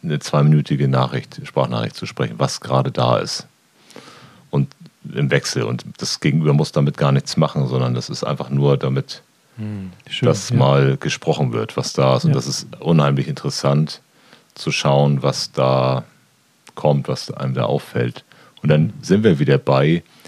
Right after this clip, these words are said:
Speaker 1: ich lerne mich besser kennen.
Speaker 2: Mhm.
Speaker 1: Ich merke immer mehr, was wirklich meins ist. Ich merke, was ich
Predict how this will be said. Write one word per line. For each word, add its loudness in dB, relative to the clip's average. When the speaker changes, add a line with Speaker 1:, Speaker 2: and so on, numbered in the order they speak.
Speaker 1:
ich -4
lerne 4
mich 0
besser -2
kennen. 0
Speaker 2:
Mhm. -4
Speaker 1:
Ich -2
merke 0
immer 2
mehr, 4
was -2
wirklich -6
meins 2
ist. -16
Ich -10
merke, 0
was -4
ich -12